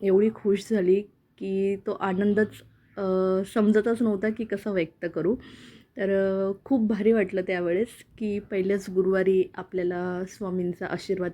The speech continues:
पण भेटला, प्रचिती आली. तर, अ, माझ्यासाठी हे सगळं खूप वेगळं होतं, कारण मी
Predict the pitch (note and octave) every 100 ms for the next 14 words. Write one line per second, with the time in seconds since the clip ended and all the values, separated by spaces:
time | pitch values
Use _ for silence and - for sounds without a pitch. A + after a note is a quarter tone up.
0 | - F#3 F#3+ F3+ F3+ F3 F3+ - - A3+
1 | - - - F#3+ G3 F#3+ G3 F3+ F3 F3
2 | E3+ F3 - F3+ F3+ F3 F3 F#3 F3 F#3
3 | F#3+ - G3 F#3+ F#3+ F3+ F3+ G3 F3+ -
4 | F3 D#3+ F3+ G3 F3+ F3 A3 A3+ - _
5 | - _ _ _ _ _ _ _ - G3
6 | F#3+ G3 G3 G3+ G3 G3 G3+